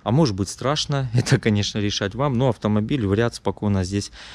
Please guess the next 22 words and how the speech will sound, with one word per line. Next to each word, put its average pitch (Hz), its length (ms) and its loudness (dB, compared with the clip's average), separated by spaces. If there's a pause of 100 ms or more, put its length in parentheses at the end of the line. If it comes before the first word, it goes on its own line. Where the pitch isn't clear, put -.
(240)
поместится 104 640 -2
без 90 180 -8
всяких 104 400 -4
проблем. 95 380 -2
Ну, 175 120 0
видите, 180 360 0
я 156 120 4
показываю, 160 500 0
что - 180 -2
есть, 151 240 0
друзья, 107 400 0 (540)
и 117 720 0
уже 110 260 2
решать 113 440 -2
вам, 113 260 0
ш-, - 280 -12
э, 101 240 -2
что 101 260 -6
смотреть, 113 460 -2
что - 180 -8
не 98 140 0
смотреть. 92 480 -4